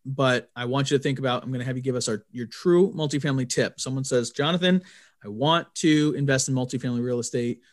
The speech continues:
What is your piece of advice that you're gonna give them? But before we do that, let's go ahead and have you ch-, tell the audience, uh, how they can get in touch with you and, you know, where you're on social media and all that.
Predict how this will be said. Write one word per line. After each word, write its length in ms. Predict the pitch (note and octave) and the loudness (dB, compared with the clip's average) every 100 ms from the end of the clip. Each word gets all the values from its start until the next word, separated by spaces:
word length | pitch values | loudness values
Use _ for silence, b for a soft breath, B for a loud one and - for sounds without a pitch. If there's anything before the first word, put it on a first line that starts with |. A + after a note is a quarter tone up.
| _ - | _ -4
What 200 | C3+ C#3 | 2 4
is 180 | C3 C3 | 4 2
your 300 | A#2+ A#2 - | 0 0 -4
piece 200 | - C3+ | -6 -4
of 60 | A#2+ | -4
advice 380 | A2+ A2+ A2+ - | -4 -6 -6 -4
that 140 | A2 | -4
you're 80 | A2+ | -4
gonna 160 | A2 G#2 | -4 -6
give 180 | G#2+ G#2+ | -6 -8
them? 220 | F#2+ F#2 _ | -10 -12 _
But 80 | - | -8
before 260 | A2+ A2 E3+ | -4 0 4
we 100 | D#3 | 6
do 120 | D3 | 6
that, 260 | C3+ B2 - | 4 4 0
let's 120 | D#3 | -8
go 140 | - D3+ | 2 4
ahead 320 | C#3+ C3+ B2+ | 4 4 2
and 140 | - | 0
have 180 | B2+ A#2 | -2 0
you 240 | A#2+ A#2 A#2 b b b - | 0 0 -2 b b b -8
ch-, 160 | - D#3 D3+ - | 0 2 2 -2
tell 240 | - E3 E3 | 0 4 6
the 140 | D#3+ | 6
audience, 500 | D3 D3 C#3+ C#3 C3+ | 6 6 6 4 2
uh, 220 | A2+ A#2 | 0 0
how 180 | A2 D#3+ | 2 2
they 100 | F3 | 2
can 140 | D#3 D#3 | 0 2
get 140 | C#3+ | 2
in 80 | C3+ | 4
touch 240 | C3+ B2+ | 0 0
with 120 | C3+ | 0
you 360 | C3+ B2+ B2 B2 | 0 0 2 0
and, 440 | - A#2+ A2+ A#2 A#2+ | -2 -6 -4 -6 -6
you 140 | B2+ | -2
know, 20 | A#2+ | -2
where 180 | B2+ C3+ | 2 2
you're 120 | B2 | 2
on 100 | B2 | -2
social 320 | A#2 A#2 - | -2 -4 -4
media 260 | A#2 A2+ G2+ | -6 -4 -6
and 60 | |
all 120 | G#2+ | -6
that. 160 | G#2+ A2 | -12 -16